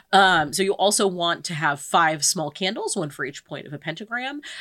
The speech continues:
as well as a small totem to enchant for creativity. Uh, the totem can be anything you want. It can be, um, you know, it can be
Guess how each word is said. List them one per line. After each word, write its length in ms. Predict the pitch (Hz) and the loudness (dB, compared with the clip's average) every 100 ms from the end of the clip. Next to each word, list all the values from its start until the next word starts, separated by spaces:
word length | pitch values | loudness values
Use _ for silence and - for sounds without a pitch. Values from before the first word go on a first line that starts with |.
| - | 2
as 220 | 214 220 | 2 2
well 260 | 202 240 269 | 0 2 2
as 120 | 254 | 0
a 80 | 220 | 0
small 400 | - 220 220 220 | 0 0 -4 -6
totem 640 | - - 220 202 147 160 160 | -10 -4 -2 0 -2 -6 -12
to 160 | - 175 | -8 -8
enchant 560 | 175 - - 202 151 _ _ | -6 -8 -8 -8 -8 _ _
for 320 | - 156 160 | -14 -10 -10
creativity. 760 | - 165 160 - 196 - - - - - - | -8 -8 -8 -10 -14 -14 -20 -20 -16 -14 -2
Uh, 200 | 175 165 | 2 2
the 80 | 170 | 2
totem 300 | 196 226 233 | -2 0 0
can 120 | 214 | -2
be 160 | 226 202 | -2 -2
anything 320 | 214 226 226 | -2 -2 -2
you 80 | 220 | 0
want. 320 | 220 185 - | 2 0 -2
It 120 | - 147 | -10 -4
can 180 | 160 | -4
be, 560 | 160 170 165 160 160 156 | -2 0 2 2 0 0
um, 600 | 147 147 147 139 135 127 | 0 0 0 -4 -8 -14
you 100 | 147 | -10
know, 100 | 143 | -8
it 60 | 127 | -8
can 140 | 147 | -12
be 280 | 143 143 131 | -12 -12 -10